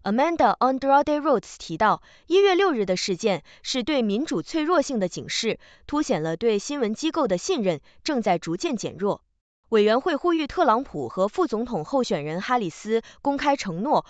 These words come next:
维护第一修正案保障的权利，但截至目前，两位候选人尚未对此作出承诺。B B C的报道关注到，工党政府决定不为卡西门特公园的重建提供资金，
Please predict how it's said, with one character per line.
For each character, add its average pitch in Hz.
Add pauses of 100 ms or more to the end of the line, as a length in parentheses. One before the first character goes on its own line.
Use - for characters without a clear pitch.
(120)
维 214
护 302
第 285
一 294
修 330
正 302
案 277
保 -
障 240
的 175
权 156
利， 233 (320)
但 302
截 220
至 294
目 277
前， 175 (160)
两 196
位 311
候 381
选 175
人 156
尚 277
未 233
对 220
此 151
作 220
出 208
承 147
诺。 180 (580)
B 349
B 330
C 277
的 208
报 220
道 196 (120)
关 285
注 247
到， 156 (200)
工 392
党 254
政 277
府 165
决 170
定 240 (180)
不 226
为 381
卡 156
西 -
门 214
特 262
公 311
园 170
的 190
重 175
建 262
提 -
供 220
资 226
金， 247